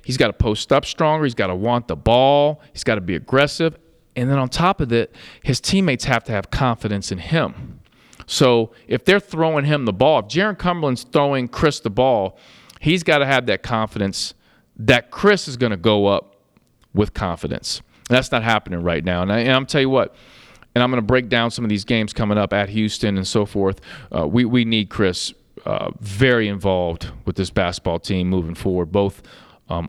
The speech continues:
offensively scoring and also on the rebounding end, 'cause he only had four, I think four rebounds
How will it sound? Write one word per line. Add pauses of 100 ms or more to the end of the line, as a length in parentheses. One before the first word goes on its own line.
offensively
scoring
and
also
on
the
rebounding
end,
'cause
he
only
had
four,
I
think
four
rebounds